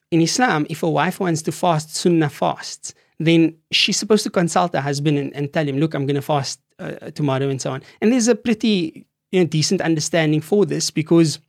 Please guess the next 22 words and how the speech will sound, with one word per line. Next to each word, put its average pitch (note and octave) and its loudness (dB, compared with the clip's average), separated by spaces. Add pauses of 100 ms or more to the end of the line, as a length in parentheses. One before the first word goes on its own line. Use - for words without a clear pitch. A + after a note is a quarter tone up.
(1160)
um, E3 2 (400)
if, - -4
if F#3+ -4
she - -2
does D#3+ 2
not, D#3 2 (340)
then D#3 2
he D3+ 0
doesn't E3+ 2
know, E3 4
and D#3+ 4
all E3 2
of E3+ 2
a F3 0
sudden D#3 0
he D#3 -6
gets D3 -2
the D#3+ -2
urge D#3 2
to D#3 -2
have C#3+ 0
intimacy, E3+ 2